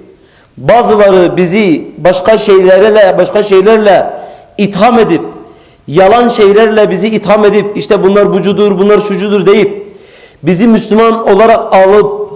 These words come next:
tutuklayıp, zindana attıklarında kaos tehlikesinden korktukları için Müslüman olarak değil, bize bazı isimler vererek, terör isimleri vererek bizi başka şeylerle itham edip dinden vazgeçirmeye çalışıyorlar.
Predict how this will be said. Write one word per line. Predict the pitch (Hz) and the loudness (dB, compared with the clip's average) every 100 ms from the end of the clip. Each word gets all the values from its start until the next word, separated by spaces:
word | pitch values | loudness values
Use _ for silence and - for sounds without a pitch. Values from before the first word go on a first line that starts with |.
| - - | -18 -10
tutuklayıp, | 175 180 175 208 220 202 - - - - - - | -8 -4 0 2 2 -2 -8 -14 -18 -20 -20 -8
zindana | 156 190 190 214 | 0 2 2 2
attıklarında | 208 202 196 190 190 196 233 233 233 - - - - | 0 -2 0 2 2 2 2 2 -2 -8 -16 -18 -4
kaos | 214 226 226 233 226 - | 0 2 4 2 2 0
tehlikesinden | 226 202 202 202 202 196 202 220 214 | 0 2 2 0 0 0 2 2 2
korktukları | 202 185 190 180 214 | 0 0 0 0 0
için | 240 254 254 240 - - _ | 0 0 0 -4 -18 -20 _
Müslüman | 156 170 185 220 220 | -6 -6 -2 -2 2
olarak | 202 214 185 | 2 2 2
değil, | 240 247 233 - - - _ - | 0 0 -6 -16 -20 -20 _ -6
bize | 160 165 226 226 | -4 0 2 2
bazı | 208 202 208 | 2 2 0
isimler | 202 185 196 196 | -4 0 0 2
vererek, | 185 202 214 - - - - - | 2 4 2 0 -6 -16 -20 -6
terör | 170 185 208 | 0 2 2
isimleri | - 180 185 185 | 0 0 2 2
vererek | 185 190 185 | 4 2 0
bizi | 170 180 190 - - - - | -2 -2 -2 -4 -14 -20 -10
başka | - 160 202 | -6 -2 -2
şeylerle | - 175 190 175 170 170 | 0 0 2 2 0 -2
itham | 180 175 196 | -6 -4 0
edip | 175 208 - - - - - | 0 -2 -6 -16 -20 -20 -4
dinden | 165 196 202 | 0 0 2
vazgeçirmeye | 190 170 180 165 180 202 | 0 0 -4 -2 0 2
çalışıyorlar. | 180 165 165 165 220 | 0 0 -2 0 0